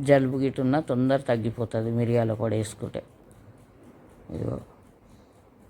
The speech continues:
ఇప్పుడంతా మంచిగా గో-, ఉడికిపోయింది చూడండి. ఆమ్లెట్ అంతా కాలింది. ఇప్పుడు ఇదిగో ఉల్టా వేసాం. తొందరగా ఇట్లా మాడినట్టు అవుతుందండి ఆమ్లెట్.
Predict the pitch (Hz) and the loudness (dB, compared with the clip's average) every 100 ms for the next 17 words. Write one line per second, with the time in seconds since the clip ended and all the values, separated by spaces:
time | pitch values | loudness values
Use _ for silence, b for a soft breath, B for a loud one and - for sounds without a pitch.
0 | - - 127 127 123 143 127 127 123 147 | -20 -8 -2 0 2 2 2 0 -2 -2
1 | 127 156 147 117 - - - - - - | -2 0 -2 -4 -6 -16 -20 -20 -20 -20
2 | - - - - - - - 135 131 127 | -20 -20 -20 -20 -20 -16 -6 -4 -2 -2
3 | 123 110 - - - 143 - 127 123 117 | -4 -8 -12 -16 -8 -8 -8 -4 -2 0
4 | 113 131 113 - - 107 117 117 117 107 | -2 -6 -8 -6 -4 -2 -2 -2 -2 -2
5 | 113 - 107 - - - - - - - | -4 -6 -10 -14 -20 -20 -20 -20 -20 -20
6 | - - 127 120 117 104 117 131 160 254 | -20 -8 -2 0 0 -2 -4 -6 -8 -8
7 | - - - - - 127 107 - - - | -16 -20 -20 -18 -8 -4 -4 -6 -8 -6
8 | 131 123 123 113 - 175 - - - - | -2 2 2 2 -4 -10 -12 -18 -20 -20
9 | - - - - 143 151 151 139 131 127 | -20 -20 -8 0 4 6 6 4 2 2
10 | 113 117 120 135 143 120 110 107 117 104 | 2 0 -2 -2 -4 -4 -6 -4 -4 -4
11 | 95 113 139 117 117 117 104 | -4 -4 -4 -2 0 0 -2